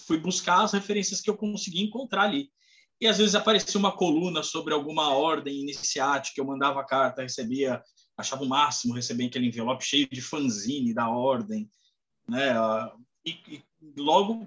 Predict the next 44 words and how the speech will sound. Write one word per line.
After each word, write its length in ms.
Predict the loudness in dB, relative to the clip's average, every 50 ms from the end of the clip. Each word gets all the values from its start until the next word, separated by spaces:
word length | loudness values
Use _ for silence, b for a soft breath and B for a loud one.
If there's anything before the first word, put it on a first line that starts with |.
| -4 -2
e 60 | -2
muito 300 | 0 2 0 2 2 2
novo, 220 | 2 2 2 2 0
eu 100 | 0 2
frequentava 520 | 0 -2 -2 -2 -4 -4 -2 -4 -2 0
uma 140 | 0 0 0
livraria 800 | 0 0 0 0 0 0 0 0 -2 -4 -4 -4 -4 -4 -4 -2
num 200 | -4 -4 -4 -2
shopping 480 | -4 -2 -2 -2 -4 -4 -4 -4 -4 -4
aqui 200 | -4 -6 -6 -4
no, 300 | -2 -2 -2 -2 -2 -2
no 120 | -2 -2
A 40 | 0
B 160 | 0 -2 -4
C, 340 | -4 -4 -4 -4 -4 -6 -10 _ _ _ _ _ _ _ _ _ _ _ _ _ _ _ _ _ _ 0
ah, 1000 | 2 4 4 4 4 4 4 4 4 2 2 0 -2 -2 -4 -8 -12 -16 -20 -20 _ _ _ _ _ _ _ _ _ _ _ _ _ _
e 80 | 0
eu 120 | 0 0 2
sempre 260 | 0 0 0 -2 -4
pedia 320 | -6 -6 -4 -2 -2 -4
pro 100 | -4 -6
cara, 160 | -8 -8 -8 -8
"O 40 |
que 100 | -8 -12
que 120 | -16 -12 -8
tem 180 | -6 -4 -4
de 120 | -2 0 2
livro 380 | 2 2 2 0 -4 -4 -6
sobre 300 | -6 -6 -6 -4 -4 0
magia 360 | 2 2 2 2 0 -4 -4 -4
e 60 | -4
bruxaria?" 580 | -6 -6 -4 -2 -2 0 0 0 -2 -4 -6 -12 _ _ _ _ _ _ _ _ _ _ _ _ _ _ _
Aí 100 | -8 -6
li 120 | -4 -4
um 100 | -4 0
livro 260 | 0 0 2 2 0 0
do, 380 | 0 -2 0 0 -2 -2 -4 -6 -8 -10 -14 -16 -20 -20 -20 _ _ _ _ -2
do 100 | 0 0
Abraão, 720 | 2 4 4 2 2 2 2 0 2 2 2 2 2 2
falo, 280 | 0 -4 -6 -4 -2 0
né? 220 | 0 2 0 0 -4 -6 -12 -16 -16 -16
Acho 180 | -18 -16 -10
que 80 | -8 -6
é, 220 | -6 -6 -6 -8